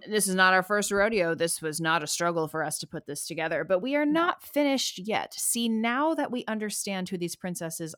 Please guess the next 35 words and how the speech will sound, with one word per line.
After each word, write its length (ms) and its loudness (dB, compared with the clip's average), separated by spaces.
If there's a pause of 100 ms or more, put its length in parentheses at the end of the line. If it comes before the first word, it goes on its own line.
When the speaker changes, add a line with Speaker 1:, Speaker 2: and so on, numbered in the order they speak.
Speaker 1:
are, 360 2 (320)
we 300 0
need 280 0
to 140 -4
understand 840 -2
each 260 -4
other. 400 2
And 140 -2
since 300 -2
Lish 320 -2
and 100 -4
I 340 -2 (360)
are 160 4
doing 380 -2
this 160 -4
psychoanalysis 840 -4
exercise 540 -8
on 160 -8
each 240 -8
other, 320 -6
there 200 -4
are 60 -4
three 300 -6
questions 720 -6
we 100 -4
must 380 -8
ask 320 -6
ourselves. 600 -10 (280)
The 80 -6
first 360 0
one 200 -2
is 420 -4 (300)
to 60 -8
describe 540 2 (120)
ourselves 840 0